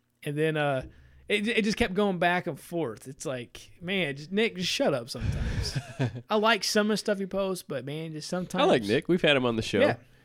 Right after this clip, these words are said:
Speaker 2: But,
Speaker 1: Yeah.
Speaker 2: again, he likes to push buttons.
Speaker 1: Yeah, yeah.
Speaker 2: So,
Speaker 1: Yeah. And
Speaker 2: uh,
Speaker 1: Jesse's a, I, we haven't really, like, personally talked to Jesse much, but he seemed like an extremely nice guy.
Speaker 2: Yeah, we got, we got a hero card signed. Uh, we
Speaker 1: Yeah.
Speaker 2: bumped into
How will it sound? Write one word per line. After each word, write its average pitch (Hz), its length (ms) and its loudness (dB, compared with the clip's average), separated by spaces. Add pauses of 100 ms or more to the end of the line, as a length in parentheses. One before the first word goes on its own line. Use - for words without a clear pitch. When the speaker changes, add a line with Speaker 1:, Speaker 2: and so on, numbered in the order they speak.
(280)
Speaker 2:
But, 151 240 4
Speaker 1:
Yeah. 147 160 -4
Speaker 2:
again, 139 360 2
he 117 140 4
likes 117 200 4
to - 60 -14
push 131 160 0
buttons. 104 420 0
Speaker 1:
Yeah, 311 160 -4
yeah. 143 340 0 (180)
Speaker 2:
So, - 220 -2
Speaker 1:
Yeah. - 160 2 (460)
And - 200 2
Speaker 2:
uh, 185 60 2
Speaker 1:
Jesse's 220 420 4
a, 151 420 4
I, 151 200 -4
we 180 160 2
haven't 208 200 2
really, 165 180 2 (420)
like, 139 200 -8
personally 190 420 -2
talked 185 240 -4
to 175 80 0
Jesse 180 340 0
much, 151 420 -6
but 131 240 -2
he 175 260 -2
seemed 247 200 -2
like 196 140 0
an 131 80 -2
extremely 202 600 0
nice 117 280 -8
guy. 110 160 -12
Speaker 2:
Yeah, 196 140 4
we 131 100 4
got, 123 200 4
we 127 120 0
got 127 180 4
a 110 140 6
hero 120 260 2
card 110 300 2
signed. 104 420 2
Uh, 95 200 2
we 104 100 2
Speaker 1:
Yeah. 104 60 -2
Speaker 2:
bumped 107 240 2
into 107 260 0